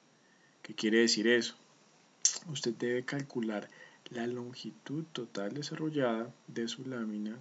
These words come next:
teniendo en cuenta el material que se puede perder durante el doblez. Realmente cuando yo hago un doblez de la lámina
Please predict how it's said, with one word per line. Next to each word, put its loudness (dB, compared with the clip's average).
teniendo -8
en -12
cuenta -12
el -14
material -6
que -8
se -2
puede -6
perder -8
durante -6
el -8
doblez. 0
Realmente 0
cuando -4
yo -4
hago -4
un -4
doblez 0
de -4
la -4
lámina -4